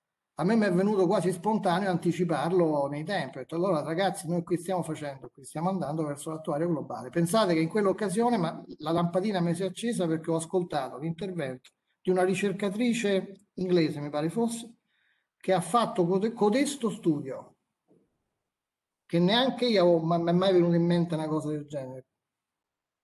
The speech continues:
Mi vanto di avere una grande fantasia, però mi sono dovuto arrendere quel giorno, perché questa ricercatrice ha fatto una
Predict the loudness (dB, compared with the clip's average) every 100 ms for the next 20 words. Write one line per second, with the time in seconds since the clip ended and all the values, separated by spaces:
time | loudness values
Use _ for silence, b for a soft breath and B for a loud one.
0 | _ _ _ 0 2 2 2 2 4 2
1 | 2 0 0 -2 -2 -2 -2 0 0 2
2 | 2 0 -2 2 2 2 0 0 -2 -4
3 | -10 -12 -14 -16 -16 -18 -8 -8 -8 -12
4 | _ _ _ 0 2 2 2 0 -2 -2
5 | 0 0 0 -2 -4 -6 -12 -6 -2 -2
6 | -4